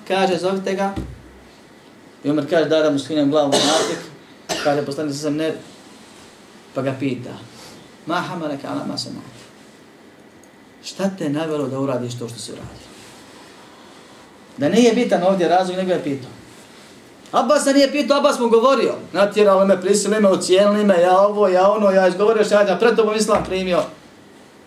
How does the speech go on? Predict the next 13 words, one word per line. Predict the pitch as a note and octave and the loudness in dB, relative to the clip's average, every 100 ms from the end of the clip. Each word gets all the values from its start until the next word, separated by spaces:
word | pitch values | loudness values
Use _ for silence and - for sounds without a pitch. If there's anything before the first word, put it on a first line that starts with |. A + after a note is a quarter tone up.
| - | -14
Ne | B2+ | -10
koristi. | B2 C#3+ - - - - - - - - - - - - | -4 -4 -6 -10 -18 -20 -20 -20 -20 -20 -20 -20 -20 -16
Primio | - C#3 D#3 E3 | -2 0 2 -2
pa | F3 | -4
ga | E3+ | -6
poništio, | F3 D#3+ - - - - | -6 -8 -10 -16 -10 -8
negirao. | C3 C3 - - - - - - - | -6 -6 -10 -14 -20 -20 -20 -20 -4
Uradio | C3+ D3 | 0 2
djelo | D3 C#3 | 2 -2
koje | C3+ B2+ | -2 -6
izvodi | A#2+ A#2+ | -8 -10
iz | - | -12
vjere. | - | -18